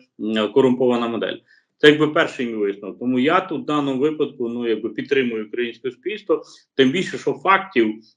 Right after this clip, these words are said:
м, е, хабарництва, хамства, цинізму, неадекватності, е, поведінці суддів, і це ж не тільки історія Снязова, а історія от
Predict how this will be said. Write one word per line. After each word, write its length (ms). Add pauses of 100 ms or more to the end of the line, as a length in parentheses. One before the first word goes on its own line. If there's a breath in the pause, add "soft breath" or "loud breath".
(140)
м, 220
е, 640
хабарництва, 800
хамства, 600
цинізму, 600
неадекватності, 880
е, 480
поведінці 640
суддів, 420
і 120
це 140
ж 120
не 100
тільки 260
історія 440
Снязова, 400
а 40
історія 400
от 120